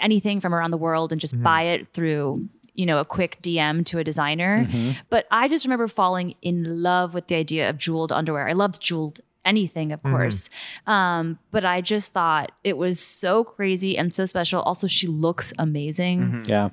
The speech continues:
Speaker 1: I
Speaker 3: Her
Speaker 1: mean
Speaker 3: makeup is, like, her makeup and hair is done. It's, like, very high fashion, the
Speaker 1: Yeah.
Speaker 3: whole thing.
Speaker 1: But I think, you know, at the time, jeweled underwear was really one of the crazier things you would see, not just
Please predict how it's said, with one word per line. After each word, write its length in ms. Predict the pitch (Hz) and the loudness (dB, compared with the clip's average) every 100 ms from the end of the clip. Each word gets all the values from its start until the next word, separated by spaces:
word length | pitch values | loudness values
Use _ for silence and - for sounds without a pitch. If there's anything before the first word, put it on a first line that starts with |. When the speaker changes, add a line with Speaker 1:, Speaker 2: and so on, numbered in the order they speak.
| _ | _
Speaker 1:
I 60 | 180 | 0
Speaker 3:
Her 140 | 143 | 0
Speaker 1:
mean 80 | 131 | 2
Speaker 3:
makeup 320 | 127 151 131 | 0 0 0
is, 260 | 135 117 104 | 0 -4 -4
like, 160 | 117 | -2
her 80 | 117 | -2
makeup 240 | 120 113 117 | -2 0 -2
and 100 | 101 | -2
hair 200 | 117 117 | -2 0
is 100 | 110 | 0
done. 180 | 117 117 | -2 0
It's, 100 | 123 | 0
like, 100 | 127 | 2
very 220 | 127 135 | 2 2
high 140 | 113 113 | 2 0
fashion, 440 | 104 95 101 - _ | 0 -2 -6 -14 _
the 80 | 190 | 0
Speaker 1:
Yeah. 120 | 190 | 0
Speaker 3:
whole 60 | 170 | 0
thing. 100 | - _ _ _ _ | -8 _ _ _ _
Speaker 1:
But 120 | 190 254 | 2 2
I 40 | |
think, 280 | 247 262 254 | 4 0 0
you 160 | 220 247 | -2 2
know, 200 | 214 190 | 4 6
at 140 | 202 | 4
the 80 | 208 | 2
time, 360 | 202 214 208 196 | -2 -2 2 2
jeweled 260 | - 180 | 2 0
underwear 380 | 165 180 170 165 | 2 0 2 0
was 300 | 156 160 - _ _ 175 | 0 -2 -4 _ _ -4
really 280 | 196 214 202 | 0 2 2
one 160 | 180 175 | 2 0
of 40 | |
the 60 | 160 | -2
crazier 460 | - 175 160 165 | -4 -4 -2 -2
things 380 | 156 165 165 156 | -2 -2 -2 -2
you 100 | 160 | -2
would 160 | 147 143 | -2 0
see, 320 | - 180 180 | 0 0 0
not 240 | 165 156 | 2 0
just 300 | - 160 - | 2 -2 -2